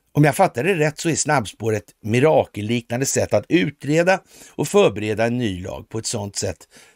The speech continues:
att det går mycket fortare utan att för den sk-, sakens skull äventyra kvaliteten på lagstiftningen. Verkar ju helt fantastiskt. Frågan är ju bara, eh, varför inte låta allt gå i snabbspåret?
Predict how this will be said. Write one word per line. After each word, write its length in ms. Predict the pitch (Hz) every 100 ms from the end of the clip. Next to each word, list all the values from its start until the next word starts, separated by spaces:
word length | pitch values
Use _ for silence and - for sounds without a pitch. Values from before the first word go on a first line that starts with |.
| _
att 140 | - 101
det 60 |
går 100 | 101
mycket 260 | 139 165 -
fortare 580 | - 151 - - 110 151
utan 240 | 139 107
att 120 | 113
för 60 | 185
den 240 | 143 117
sk-, 240 | 110 - 113 _
sakens 440 | - 110 95 110
skull 320 | - 107 95 - - -
äventyra 600 | 143 151 104 92 95 98 95
kvaliteten 840 | 95 110 147 - - 185 220 220
på 120 | 175
lagstiftningen. 760 | 180 123 - 147 - 123 92 95 _ - _ -
Verkar 340 | 196 190 135
ju 60 | 147
helt 240 | 123 107
fantastiskt. 720 | 123 123 104 160 - - -
Frågan 260 | 147 120 175
är 40 |
ju 80 | 156
bara, 180 | 135 120 117 _ _ -
eh, 220 | 76 -
varför 300 | 156 156 160
inte 180 | 170 120
låta 260 | 123 123
allt 440 | - 143 233 226 -
gå 160 | 95
i 40 | 95
snabbspåret? 880 | 151 120 - - 69 62 139 -